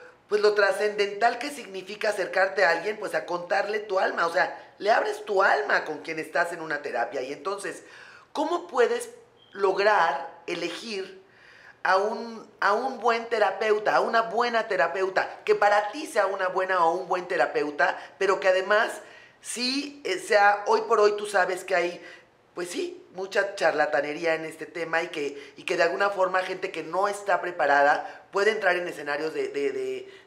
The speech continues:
de sentirse con la facultad de dar terapia? ¿Cómo tú puedes empezar a buscar a un terapeuta o a una terapeuta que esté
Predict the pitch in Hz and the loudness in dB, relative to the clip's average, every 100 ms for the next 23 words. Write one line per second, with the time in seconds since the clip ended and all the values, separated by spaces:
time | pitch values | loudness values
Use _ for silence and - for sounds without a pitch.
0 | - 156 180 - 214 208 208 185 160 156 | -10 -4 -4 -4 -6 -4 -2 2 0 0
1 | - 151 165 165 156 151 147 139 131 175 | -6 -4 -2 2 0 2 0 0 0 -2
2 | 175 - - _ - 240 254 254 - 233 | -4 -12 -20 _ 0 2 4 0 0 -6
3 | 233 220 208 208 190 - 165 185 190 185 | -2 2 4 2 -2 -8 -4 2 2 0
4 | - 185 170 165 170 175 147 147 165 156 | -2 0 2 2 -2 -2 0 0 0 0
5 | 156 147 135 131 135 220 214 185 147 - | 0 0 4 4 2 0 -2 0 0 0
6 | 139 139 156 156 - - 170 165 | -2 -2 -4 -6 -12 -10 -10 -10